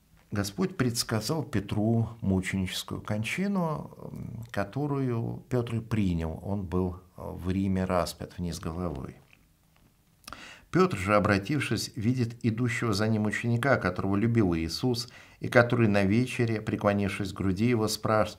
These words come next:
э, сказал: «Господи, кто предаст тебя?» Его увидев, Пётр говорит Иисусу: «Господи, а он что?» Иисус говорит ему:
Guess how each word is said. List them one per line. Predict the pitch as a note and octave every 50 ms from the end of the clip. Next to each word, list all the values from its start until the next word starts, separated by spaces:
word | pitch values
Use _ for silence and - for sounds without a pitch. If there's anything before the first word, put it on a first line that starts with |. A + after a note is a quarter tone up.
| - -
э, | G2+
сказал: | F2+ - - A#2+ G#2 G#2 A2 F#2+ F2 D#2 - - - - - - - _ -
«Господи, | A#2 G#2+ C3+ E3+ E3+ - - A#2 G2 G2+
кто | G#2 - C#3 C3
предаст | - - C#3 D3 C#3 A#2 G2+ - - -
тебя?» | - D#2 - - - - - - - _ _ _ - - - - - -
Его | - F#2 G2 A2 A2+ A#2+
увидев, | A2+ A2 G#2+ C3 E3+ E3 D#3 B2 A2+ -
Пётр | - D3 C#3+ - B2+
говорит | A#2 A#2 A#2 B2 C3 A#2+ G2+ - F#2+
Иисусу: | G2+ G2+ F#2+ - - G2+ F2+ - F#2
«Господи, | F2+ F2+ A2 C3+ E3+ D3+ - - A2+ G2 G2
а | G2+ A#2
он | C#3+ C#3 B2
что?» | A#2 - - - F2+ D2+ - - - _ _ _ _ _ _ _ -
Иисус | - - G#2 F#2+ - D3+ C3+ A#2+
говорит | A#2+ C3 C#3 D3+ D3+ C3 A2 -
ему: | - - C3+ F#2 E2 D2 -